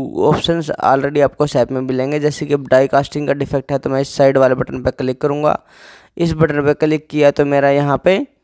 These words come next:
ये शो हो जाते हैं, यहाँ पे इसके डिफेक्ट्स आ जाएंगे। अब इसके डिफेक्ट्स में जैसे कि सबसे पहले दोस्तों मान लो कि ब्लो होल है, मैं ब्लो होल पर क्लिक करूँगा। ब्लो होल पर क्लिक कर दिया, मैंने डेंट पे क्लिक कर दिया, मैंने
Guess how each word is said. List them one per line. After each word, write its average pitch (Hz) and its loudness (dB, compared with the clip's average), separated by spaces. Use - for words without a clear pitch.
ये 165 4
शो 175 4
हो 143 6
जाते 127 0
हैं, 127 -4
यहाँ 117 -4
पे 104 -6
इसके 156 -6
डिफेक्ट्स - -2
आ 135 4
जाएंगे। 139 2
अब 139 -4
इसके 151 -4
डिफेक्ट्स 147 0
में 165 2
जैसे 151 2
कि 156 -2
सबसे 156 0
पहले 147 4
दोस्तों 151 2
मान 147 2
लो 156 6
कि 151 -4
ब्लो 151 4
होल 151 2
है, 147 4
मैं 135 -2
ब्लो 143 4
होल 143 2
पर 147 -2
क्लिक 147 -4
करूँगा। 151 0
ब्लो 143 2
होल 151 4
पर 147 -2
क्लिक 147 -2
कर 143 0
दिया, 147 2
मैंने 151 2
डेंट 147 2
पे 151 0
क्लिक 151 -4
कर 151 0
दिया, 143 0
मैंने 151 0